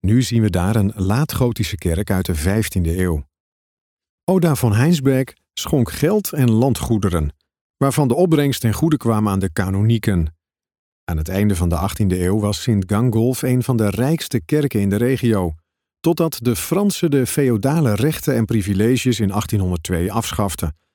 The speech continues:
het klooster ontbonden en het land aan de pachters werd overgedragen. De middeleeuwen leven nog steeds voort in de Sint Gangolf.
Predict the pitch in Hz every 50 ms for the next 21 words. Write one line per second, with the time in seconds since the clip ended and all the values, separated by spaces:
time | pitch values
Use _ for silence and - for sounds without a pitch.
0 | _ _ _ _ - 85 - - - 104 123 131 123 - - 98 101 110 113 113
1 | 156 175 175 156 151 151 147 _ _ _ _ _ _ - 165 160 143 117 123 139
2 | 175 208 208 - - - - 135 135 117 110 - - - 165 147 - - 139 123
3 | - 120 117 104 - 107 120 120 98 120 117 117 104 110 98 90 90 - - 76
4 | 73 _ _ _ _ _ _ _ _ _ _ _ _ _ _ _ _ _ _ _
5 | _ _ _ _ _ _ _ _ _ _ _ _ _ _ _ _ _ _ _ -
6 | 135 135 156 196 190 196 180 180 175 175 165 160 151 147 147 147 117 139 135 131
7 | - - - - 170 170 165 - - - - 147 151 143 127 - 127 113 107 107
8 | - - 135 120 107 98 92 104 101 101 101 90 98 90 85 82 - -